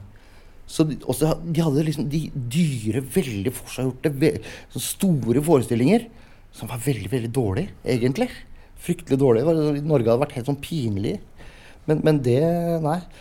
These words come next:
Så de var veldig emotional. Det var sånn, sånn klisjé på det amerikanske.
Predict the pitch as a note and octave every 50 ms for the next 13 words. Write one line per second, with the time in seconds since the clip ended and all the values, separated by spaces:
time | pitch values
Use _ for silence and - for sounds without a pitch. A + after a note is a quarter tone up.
0 | - - - D3+ D#3+ F3 F3+ D#3 - A3+ E3 B2 G#2+ B2 C#3+ D3 C3+ B2+ A#2+ A2+
1 | - - A3 C4 B3 G#3 F#3+ F#3+ F3+ F#3 G3 F#3+ G3+ G3+ G3+ - - A3+ A3+ -
2 | - - - G3 A3+ - - - - - - F#3+ F#3 G3 F3+ E3 - C3+ A2+ A2+
3 | - - -